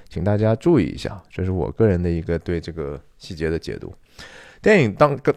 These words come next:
刚开始的时候，我们第一次看到有人的镜头，不是空镜头的镜头。那首先，安东·席格尔的头发是这样的一个怪怪的发型，对不对？他这样的发型，你说如果再戴上这样的一个牛仔帽的话，是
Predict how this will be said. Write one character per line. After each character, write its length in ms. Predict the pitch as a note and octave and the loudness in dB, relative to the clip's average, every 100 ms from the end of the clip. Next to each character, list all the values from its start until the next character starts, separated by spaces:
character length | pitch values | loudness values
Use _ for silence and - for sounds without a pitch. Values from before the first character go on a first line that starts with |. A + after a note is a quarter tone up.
| - | 0
刚 260 | - D3 D3+ | 2 2 2
开 240 | B2+ D3 | 4 4
始 160 | C#3 F2 | 4 0
的 80 | F#2+ | 0
时 120 | G#2 | 2
候， 80 | G2 | 0
我 40 | |
们 80 | F#2+ | 2
第 120 | B2 | 0
一 40 | C3+ | 0
次 100 | - | 0
看 120 | D3+ | 2
到 140 | C#3+ | 2
有 240 | A2 E2+ D2+ | 2 2 2
人 220 | D2+ G2+ | 0 2
的 80 | C3 | 2
镜 200 | C3 G#2 | 0 -2
头， 200 | D#2+ D2+ | -4 -2
不 120 | B2 | 0
是 120 | D3 | 0
空 200 | C3+ A#2 | 2 0
镜 160 | A#2+ G#2 | 0 -2
头 160 | D2 | -2
的 80 | D#2 | -4
镜 280 | D#2+ F2+ D#2 | -4 -8 -8
头。 280 | D2+ A1 - _ _ - _ _ _ - | -8 -8 -10 _ _ -20 _ _ _ -2
那 420 | G2 F2+ E2+ E2 - _ _ _ | 0 2 0 -4 -14 _ _ _
首 180 | - F2+ | -2 2
先， 220 | F#2+ F#2+ - | 4 2 4
安 140 | A2+ | 4
东· 120 | A#2+ A#2+ | 6 4
席 140 | - | 2
格 100 | D#2+ | 4
尔 140 | G2 E2 | 6 6
的 80 | |
头 400 | C#2+ - C#2 C#2+ | 2 -4 -4 -4
发 160 | E2+ F2 | -2 -4
是 160 | - C#2+ | -4 -8
这 140 | F2 | -6
样 180 | D2+ C2 | -6 -6
的 80 | B1+ | -10
一 80 | |
个 220 | A#1 C#2 C2 | -6 -6 -6
怪 240 | - E2 | -4 -2
怪 200 | D#2+ D2+ | 2 0
的 60 | C2+ | 0
发 380 | - A#2 D#2 | -4 -4 -4
型， 180 | D#2+ - - - | -12 -14 -16 -10
对 100 | C#2+ | -8
不 60 | |
对？ 120 | C#2 - - - _ - | -8 -12 -16 -20 _ 0
他 100 | B2 | 4
这 80 | C#3+ | 4
样 100 | C3 | 4
的 80 | |
发 220 | G#2 B2 G2+ | 2 2 2
型， 180 | F2+ | 0
你 80 | F2+ | -2
说 160 | D#2+ F#2 | 0 0
如 140 | F#2+ | 0
果 100 | G2+ | 0
再 200 | F2 F#2 | 0 -2
戴 180 | - G#2+ | 2 0
上 180 | F#2 D#2+ | 0 -6
这 80 | F2+ | -4
样 140 | E2+ | -4
的 80 | D#2 | -4
一 40 | |
个 60 | E2+ | -2
牛 160 | E2 | -2
仔 140 | F2+ E2 | 0 0
帽 240 | E2+ F#2+ | 2 2
的 60 | E2 | 2
话， 180 | F2 E2 | 0 0
是 340 | F2+ E2 E2 | 0 0 -2